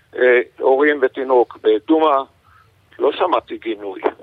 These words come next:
כמו שאני לא שומע גינוי אח-, על, על עבירות, אה, של דיברות אחרות. לכן שלא ילמדו אותי מה זה להיות יהודי. דבר אחד. ודבר שני, אה, כשמקימים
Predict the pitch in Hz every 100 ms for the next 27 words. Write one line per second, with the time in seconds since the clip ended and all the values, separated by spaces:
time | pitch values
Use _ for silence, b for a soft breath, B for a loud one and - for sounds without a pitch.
0 | - _ B B B B B - 170 165
1 | 190 190 208 208 196 165 180 190 202 185
2 | - - 175 175 175 175 180 180 190 -
3 | 202 196 190 170 190 170 165 160 175 190
4 | - 180 214 190 - - - b b b
5 | b _ - 185 180 165 160 185 180 156
6 | 156 160 - 139 127 135 131 127 113 120
7 | - 123 120 104 - _ _ _ B B
8 | B B - 123 110 117 120 - - -
9 | b b b - 151 156 175 185 208 208
10 | 220 196 180 _ b b _ - 175 175
11 | - - - 143 143 143 147 139 135 135
12 | 135 135 127 _ _ _ _ _ 139 -
13 | 160 170